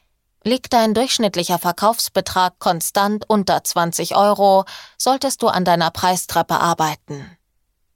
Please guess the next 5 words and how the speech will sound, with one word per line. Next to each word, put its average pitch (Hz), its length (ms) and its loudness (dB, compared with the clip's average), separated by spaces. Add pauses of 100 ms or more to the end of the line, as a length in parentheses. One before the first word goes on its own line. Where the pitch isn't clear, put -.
(840)
Eine 202 220 2
gute 269 300 0
Dokumentation 180 1080 0
und 160 280 -4
Datenpflege 202 1000 0